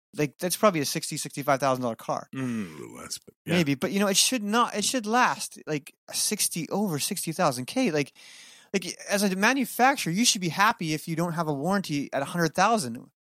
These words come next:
Speaker 1: right? Like, you shouldn't make the car break <laughs> right after the warranty's up.
Speaker 2: Oh, they always have, though.
Speaker 1: I know, but it's like
Speaker 2: That,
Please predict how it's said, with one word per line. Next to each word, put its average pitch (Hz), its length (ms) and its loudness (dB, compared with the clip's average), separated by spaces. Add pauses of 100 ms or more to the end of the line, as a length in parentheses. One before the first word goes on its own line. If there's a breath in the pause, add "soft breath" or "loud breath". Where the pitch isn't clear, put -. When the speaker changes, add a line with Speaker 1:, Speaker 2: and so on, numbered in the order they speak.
Speaker 1:
right? 202 180 0
Like, 147 200 0
you 175 160 -4
shouldn't 196 400 2
make 175 300 0
the - 60 -6
car 180 260 4
break 139 460 0 (100)
<laughs> - 100 -20
right 175 260 2
after - 240 0
the 151 140 0
warranty's 160 380 0
up. 208 180 2 (100)
Speaker 2:
Oh, 139 80 8
they 117 140 2
always 92 260 0
have, 110 280 -4
though. 82 260 -10
Speaker 1:
I 247 160 6
know, 392 240 6
but 311 120 6
it's 311 180 4
like 285 260 4
Speaker 2:
That, - 180 -2